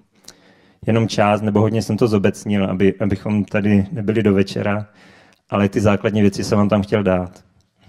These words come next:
Takže na začátku máme nějaký požadavek.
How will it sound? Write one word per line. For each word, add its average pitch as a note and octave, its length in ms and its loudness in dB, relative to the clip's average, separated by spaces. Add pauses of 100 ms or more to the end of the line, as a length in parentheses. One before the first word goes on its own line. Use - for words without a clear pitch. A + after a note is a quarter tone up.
(840)
Takže G2+ 220 2
na A2+ 100 2
začátku A2 540 0
máme A2 280 2
nějaký A#2 500 0
požadavek. G#2 800 0